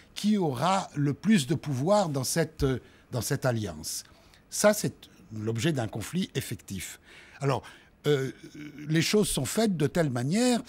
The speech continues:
que, euh, oui, ce qui est, le risque est très grand de voir, euh, le Parlement qui sortira de ces élections, un Parlement dominé par, appelons-les, les amis de l'armée, sinon l'armée directement, et les amis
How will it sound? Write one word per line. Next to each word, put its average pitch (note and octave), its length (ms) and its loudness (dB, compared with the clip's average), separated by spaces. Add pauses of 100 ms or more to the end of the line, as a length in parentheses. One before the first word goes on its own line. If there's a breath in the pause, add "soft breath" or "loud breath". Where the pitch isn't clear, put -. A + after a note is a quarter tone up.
(320 loud breath)
que, F3 340 4 (100)
euh, C3+ 300 2 (400 loud breath)
oui, A3 320 6
ce - 180 0
qui D3 260 -2
est, C#3+ 160 0 (380)
le A#2 120 2
risque C3+ 340 2
est C3+ 60 2
très C3+ 200 0
grand A#2+ 380 -2 (380 loud breath)
de G#2+ 100 0
voir, D3 600 4
euh, C3 180 0
le C3 160 2
Parlement B2 640 0 (240 loud breath)
qui B2 100 -2
sortira C3+ 460 -2
de - 60 -10
ces A2 200 -4
élections, C3 360 -2
un F#3+ 80 2
Parlement C#3 480 0
dominé F3 640 2
par, C3 400 4 (300 soft breath)
appelons-les, D3 680 2 (300 loud breath)
les B2 300 2
amis E3+ 420 2 (260 soft breath)
de A2+ 140 -2
l'armée, A#2+ 420 0
sinon A#2+ 400 -2
l'armée G#2+ 440 -2 (220 loud breath)
directement, C#3+ 680 -2
et C#3+ 140 2
les C3+ 280 2
amis E3 340 2